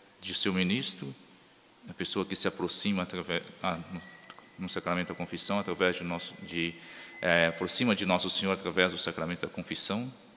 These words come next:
e através do seu ministro, a pessoa vai ouvir: "Eu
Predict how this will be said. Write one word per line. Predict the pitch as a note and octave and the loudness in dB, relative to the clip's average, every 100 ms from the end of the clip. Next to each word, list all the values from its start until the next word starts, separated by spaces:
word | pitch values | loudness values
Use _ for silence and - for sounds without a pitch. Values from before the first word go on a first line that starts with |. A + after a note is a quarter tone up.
| - - - - - | -20 -20 -20 -20 -2
e | G2 | 0
através | F2+ F#2+ F2 F#2+ | 2 2 2 0
do | F2+ | 0
seu | - F2+ | -2 -2
ministro, | E2+ F2 G2+ - G2 G2+ - | -4 -4 -6 -8 -10 -14 -8
a | E2+ | -6
pessoa | D#2+ - - F2+ E2+ - - - - F#2+ | -4 -2 -2 -4 -6 -12 -20 -20 -18 -4
vai | E2+ E2 | 0 0
ouvir: | D#2+ F2+ A2 A#2 - - - - - - | -2 -6 -8 -12 -20 -20 -20 -20 -20 0
"Eu | E2+ F2+ F#2+ | 2 2 -2